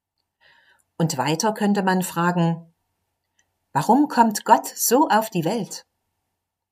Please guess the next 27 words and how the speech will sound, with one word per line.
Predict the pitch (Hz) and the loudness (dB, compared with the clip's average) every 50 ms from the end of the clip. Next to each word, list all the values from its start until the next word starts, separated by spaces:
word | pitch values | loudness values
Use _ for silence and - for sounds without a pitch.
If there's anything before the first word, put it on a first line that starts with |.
| _ _ _ _ _ - - - - - - - - _ _ _ _ _ _ _ _ | _ _ _ _ _ -20 -20 -20 -20 -20 -20 -20 -20 _ _ _ _ _ _ _ _
Vielleicht, | - - 180 180 196 233 294 370 381 - - - - - - _ _ _ _ _ _ _ _ _ _ _ _ - | 0 2 2 2 2 2 0 0 0 0 -2 -4 -6 -10 -14 _ _ _ _ _ _ _ _ _ _ _ _ -2
weil | 214 262 269 - | 0 0 2 2
es | 285 285 - - | 2 2 2 2
überall | - 269 294 285 165 - - 156 156 151 | 0 0 0 2 0 0 0 0 2 2
Menschen | 147 147 165 220 294 302 - - 262 247 226 220 196 | 2 2 0 0 -2 -2 0 2 4 4 4 4 2
wie | 196 185 170 | 0 -2 -2
die | 190 185 | -2 -2
Herdmanns | 185 185 190 208 208 - 151 131 135 147 - - | 0 0 0 0 0 0 -2 0 0 0 -2 0
gibt | - 147 147 147 - - - - _ _ _ _ _ _ _ _ - - - - - - | -2 -4 -6 -6 -8 -16 -18 -18 _ _ _ _ _ _ _ _ -20 -20 -20 -14 -4 0
und | 190 185 156 | 2 4 6
weil | 180 208 294 370 381 | 4 6 6 4 2
sie | - 330 240 | 2 2 0
uns | 269 277 254 - 226 | 0 0 -2 -2 -2
manchmal | 214 214 214 208 - - 190 175 170 156 | -2 -2 -2 -2 -4 -2 -2 0 0 2
näher | 156 151 156 180 247 277 277 262 | 2 2 2 2 0 0 0 0
sind, | - - 202 196 196 - - - | 0 0 0 -2 -2 -4 -6 -6
als | 156 - - - | -6 -4 -2 -2
wir | 208 202 | -2 -2
denken, | 208 170 139 135 139 - 151 143 139 143 147 - _ _ _ _ _ _ _ _ _ _ _ _ _ - | -2 -2 -4 -4 -6 -8 -6 -6 -6 -6 -8 -14 _ _ _ _ _ _ _ _ _ _ _ _ _ 2
auch | 165 160 151 - 147 | 2 2 2 2 -2
wenn | 151 147 139 | -4 -2 -2
wir | 143 156 156 | 0 0 0
nicht | 165 175 175 - - - | 0 0 -2 -4 -6 -6
prügeln | - - 180 202 - 170 143 - | -4 -4 -2 0 0 0 0 0
und | 143 147 - | -2 -4 -4
Zigarren | - - - - 190 196 156 135 | -6 -6 -4 -4 -4 -4 -6 -8
rauchen. | 131 - 117 123 127 - 143 139 139 | -6 -4 -4 -4 -4 -4 -6 -8 -8